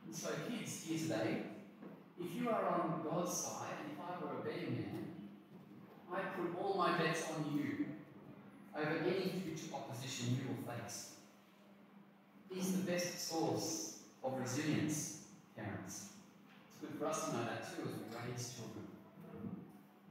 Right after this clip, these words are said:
Yes, and from verse three, this Song of Ascent, sung on the way to Jerusalem as the, the ancient Israelites would make their pilgrimage. God helps them to make these invisible realities very practical. Trekking up mountains, ravines, they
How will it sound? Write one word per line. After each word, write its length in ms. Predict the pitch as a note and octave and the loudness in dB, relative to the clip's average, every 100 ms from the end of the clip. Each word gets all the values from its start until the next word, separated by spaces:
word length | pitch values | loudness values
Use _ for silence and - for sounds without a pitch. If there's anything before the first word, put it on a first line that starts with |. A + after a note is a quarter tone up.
| - | -4
Yes, 300 | F#3+ F#3+ - | 0 2 2
and 80 | - - | 0 0
from 140 | - G3 | 0 2
verse 400 | F#3+ - - - | 2 2 0 -2
three, 240 | G3+ - - | -2 0 0
this 260 | - - | -2 -2
Song 240 | - F#3 E3 | -2 0 2
of 80 | - | 0
Ascent, 400 | - F#3 E3 - | 0 -2 -2 -2
sung 320 | F#3+ G3+ - | 0 0 0
on 80 | - | 0
the 80 | D3+ | 0
way 80 | D#3+ - | -2 -2
to 340 | F3+ - B2+ | -4 -4 -2
Jerusalem 340 | A#2 - - B3 | -2 -4 -6 -6
as 100 | - | -4
the, 80 | - A#2+ - - - C#3+ | -4 -6 -8 -16 -10 -4
the 80 | |
ancient 320 | D3 D#3 - - | 0 2 2 0
Israelites 720 | - - B2 A#2 - - - - - - | -2 -4 -2 -2 -2 -4 -6 -12 -12 -4
would 100 | B2 | -2
make 240 | C3 - | 0 0
their 220 | B2 - | 0 0
pilgrimage. 640 | F3 G3+ C#3+ G2+ F#2+ - - - - - - - - - | 0 0 0 0 -2 -8 -14 -16 -16 -18 -18 -14 -12 -6
God 240 | E3+ G3+ G3 | 2 2 4
helps 200 | F#3+ - | 2 2
them 120 | D3 | 0
to 80 | D3 | 0
make 320 | D3 D3+ - | 0 0 0
these 160 | - C#4+ | 0 2
invisible 480 | - - A3 - - - | 4 4 2 0 -4 0
realities 560 | - - D#3+ A#2+ - | 2 2 0 -2 -4
very 240 | C#3 C3 - - | -4 -4 -6 -8
practical. 560 | - C#3+ - - - - - - - - - | -8 -6 -8 -6 -6 -6 -8 -10 -10 -10 -12
Trekking 400 | - F#3 F#3 E3+ | -2 0 4 4
up 160 | D3+ C3+ | 4 4
mountains, 480 | C#3 C#3+ C3+ - - - | 2 2 2 0 0 -2
ravines, 580 | - - - - - | -2 -2 0 0 0
they 120 | C#3 | -2